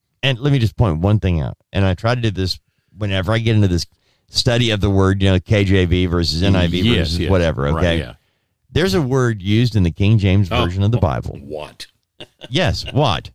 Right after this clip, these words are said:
Speaker 1: W O T.
Speaker 2: Yeah.
Speaker 1: Now, what does it really mean? And I'm gonna tell you what it means,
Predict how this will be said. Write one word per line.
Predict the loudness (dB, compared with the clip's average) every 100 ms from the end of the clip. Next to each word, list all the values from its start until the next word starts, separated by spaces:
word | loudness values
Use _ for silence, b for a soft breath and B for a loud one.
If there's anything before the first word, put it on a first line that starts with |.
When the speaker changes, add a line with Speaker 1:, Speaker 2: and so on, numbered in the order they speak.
| -4
Speaker 1:
W | 0 0 2 2 2 0 0
O | 2 4 2 0 -2
T. | 0 2 0 -8
Speaker 2:
Yeah. | -14 -14 -16 _
Speaker 1:
Now, | -2 -2 -2 -8 _ _ _ _ _ _ -6
what | 0 0 2
does | 2 2
it |
really | 0 0 0 2
mean? | 2 2 0 0
And | 0
I'm |
gonna | 2 0
tell | 0 0
you | 2 2
what | 2
it | 2
means, | 2 0 0 -4